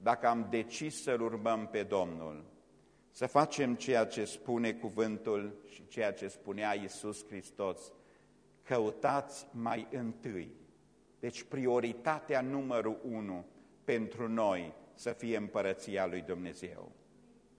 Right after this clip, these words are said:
Frații mei, aici este un secret pe care trebuie să-l înțelegem în această dimineață. Căutați mai întâi împărăția lui Dumnezeu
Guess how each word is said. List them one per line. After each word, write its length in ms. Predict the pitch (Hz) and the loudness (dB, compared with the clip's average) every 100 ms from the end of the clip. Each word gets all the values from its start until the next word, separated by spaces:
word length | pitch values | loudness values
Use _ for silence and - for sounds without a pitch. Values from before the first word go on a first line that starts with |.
| - - - - | -20 -20 -6 6
Frații 360 | 208 208 190 | 6 8 0
mei, 300 | 139 107 95 - - - - _ _ - - - _ _ _ _ _ - | 0 -2 -6 -12 -20 -20 -20 _ _ -20 -20 -20 _ _ _ _ _ 8
aici 360 | 190 254 - | 8 8 4
este 540 | 180 180 - 175 156 - | 4 4 4 4 4 2
un 160 | 180 185 | 0 0
secret 800 | - - 156 - 139 110 - - - - - - _ _ _ _ _ - - - | 0 2 2 2 0 0 -4 -16 -18 -20 -20 -20 _ _ _ _ _ -20 -20 -4
pe 120 | 175 | 0
care 500 | 156 185 170 165 156 - - - - - - - - | 8 10 12 12 12 10 -2 -10 -16 -20 -20 -20 4
trebuie 420 | 202 285 226 240 | 10 10 10 8
să-l 240 | 226 220 202 | 10 10 8
înțelegem 760 | 190 - 190 190 151 139 123 | 6 4 4 4 2 2 2
în 120 | 120 | 2
această 480 | 113 - 110 - 110 | 2 2 -2 -2 -4
dimineață. 580 | 98 98 95 92 92 - - - - _ _ _ _ _ _ - - - - - | -4 -4 -6 -8 -12 -18 -20 -20 -20 _ _ _ _ _ _ -20 -20 -20 -20 0
Căutați 840 | - 226 220 208 - 294 - - | 12 12 12 12 12 12 12 12
mai 360 | 240 240 233 233 | 8 12 12 12
întâi 440 | 220 - 294 269 | 6 8 8 8
împărăția 840 | 240 214 220 202 196 - 233 262 254 | 6 8 12 12 12 8 10 12 12
lui 160 | 254 190 | 10 8
Dumnezeu 760 | 214 208 175 151 135 139 175 | 8 8 2 6 6 8 6